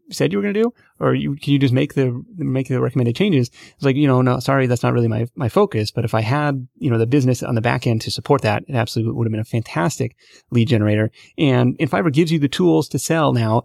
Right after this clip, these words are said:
at much higher price points on the platform. Like we heard from, from Kendall with the tiered pricing packages and her average order,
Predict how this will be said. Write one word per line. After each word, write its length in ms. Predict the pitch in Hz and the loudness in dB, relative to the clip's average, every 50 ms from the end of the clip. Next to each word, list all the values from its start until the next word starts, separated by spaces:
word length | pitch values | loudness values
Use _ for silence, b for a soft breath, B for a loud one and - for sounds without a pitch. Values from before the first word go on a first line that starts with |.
| b b b b b | b b b b b
at 160 | - 143 139 | -4 -2 0
much 220 | 147 139 139 - | 2 2 2 0
higher 200 | - - 123 120 | 0 0 0 0
price 220 | 120 - 127 117 - | 0 0 0 -2 -2
points 280 | - - 113 110 113 - | -2 -2 -4 -4 -4 -4
on 240 | - 135 123 120 117 | -2 0 2 2 0
the 60 | 110 | 0
platform. 420 | - - 120 123 123 - - 107 107 | -2 -2 -2 -2 -2 -4 -6 -6 -6
Like 160 | 107 110 - | -6 -4 -4
we 60 | 110 | -2
heard 220 | 101 113 110 110 | -2 -2 -2 -2
from, 340 | - - 113 101 101 101 - | -4 -4 -4 -2 -2 -4 -6
from 180 | - - 107 104 | -6 -6 -6 -2
Kendall 280 | - 139 139 127 120 | 0 2 2 4 2
with 140 | 113 110 107 | 2 0 -2
the 80 | - 101 | -4 -8
tiered 400 | - - 139 123 113 110 104 - | -6 -2 0 2 2 2 2 0
pricing 320 | - 156 170 - - 156 | -2 -2 0 0 0 -2
packages 560 | 135 - 143 143 127 - 127 - 135 131 123 | 0 0 -2 -2 -2 -2 0 0 2 2 2
and 120 | 131 107 110 | 0 -2 -2
her 120 | 123 131 | -2 -2
average 320 | 120 113 123 123 127 113 127 | -2 0 0 0 0 0 0
order, 320 | 117 117 120 120 123 120 | 0 2 2 2 2 0